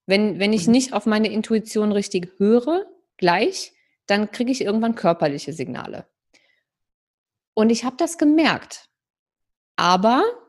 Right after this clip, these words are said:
Speaker 1: und ich hätte eine Grenze ziehen können. Ich hätte sagen können, „Liebe Menschen vom Verlag, ich arbeite super gerne mit euch. Und ich find die Idee wirklich toll, ihr solltet das Buch machen, aber ich bin raus. Weil es fühlt sich für mich einfach nicht richtig an.“ Habe ich aber nicht gemacht.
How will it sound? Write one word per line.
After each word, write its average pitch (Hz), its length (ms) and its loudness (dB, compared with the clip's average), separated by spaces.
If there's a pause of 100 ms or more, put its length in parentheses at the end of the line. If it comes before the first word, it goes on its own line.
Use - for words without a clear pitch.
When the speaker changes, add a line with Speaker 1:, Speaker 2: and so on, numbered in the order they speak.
(100)
Speaker 1:
und 220 140 2
ich 220 100 -2
hätte 240 160 4
eine 302 120 6
Grenze 277 420 2
ziehen 139 260 -8
können. - 440 -10
Ich 175 120 -8
hätte 226 200 2
sagen 220 280 2
können, 247 480 0 (200)
„Liebe 202 160 -2
Menschen 226 320 0
vom 226 180 -4
Verlag, 180 400 -2
ich - 120 -16
arbeite 175 320 -2
super 175 300 -4
gerne 196 240 -2
mit 156 140 -8
euch. 131 440 -8 (680)
Und 208 100 4
ich 202 80 0
find 240 160 4
die 233 80 2
Idee 214 220 4
wirklich 214 220 -2
toll, 220 180 0
ihr 180 80 0
solltet 175 260 0
das 165 100 -10
Buch 180 140 -6
machen, 202 260 -4
aber 175 140 -8
ich 175 120 -10
bin 185 120 -6
raus. - 440 -10 (180)
Weil 180 120 2
es 185 120 -4
fühlt 233 180 0
sich 226 160 -6
für 196 80 -2
mich 196 180 -4
einfach 175 280 -6
nicht 170 180 -8
richtig - 260 -12
an.“ - 180 -14 (2000)
Habe 160 80 6
ich 160 80 4
aber 156 60 2
nicht 160 100 -4
gemacht. - 320 0